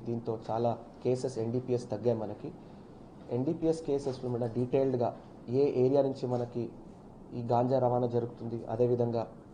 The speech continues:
ఎక్కడెక్కడికి వెళ్తుంది, ఇవన్నీ కూడా డీటెయిల్డ్గా మనము ఫోకస్ చేసి దాన్ని అరకట్టడానికి తీసుకోవాల్సింది చర్యలు కూడా మనం తీసుకోవడం జరుగుతుంది. Overall, I'm happy. ఆ, మీరందరికీ తెలుసు,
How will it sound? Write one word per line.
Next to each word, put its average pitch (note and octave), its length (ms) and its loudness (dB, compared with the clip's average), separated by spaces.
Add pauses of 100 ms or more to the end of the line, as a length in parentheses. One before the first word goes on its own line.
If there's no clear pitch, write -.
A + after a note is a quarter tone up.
(100)
ఎక్కడెక్కడికి B2+ 440 -2
వెళ్తుంది, A#2+ 280 -2
ఇవన్నీ B2 340 0
కూడా C#3 120 0 (140)
డీటెయిల్డ్గా B2+ 520 0
మనము A#2 220 -4 (160)
ఫోకస్ B2 380 0
చేసి A#2 240 -2 (500)
దాన్ని B2 200 2
అరకట్టడానికి A#2+ 640 -2 (160)
తీసుకోవాల్సింది A#2 640 -2 (460)
చర్యలు A#2+ 300 2
కూడా A2+ 180 0
మనం A#2 200 -2
తీసుకోవడం A2 400 -4
జరుగుతుంది. G2 400 -10 (800)
Overall, C3 320 4 (260)
I'm A#2+ 140 -2 (100)
happy. A#2 240 -6 (1300)
ఆ, A#2+ 40 -4 (560)
మీరందరికీ B2+ 480 0
తెలుసు, C3+ 260 -4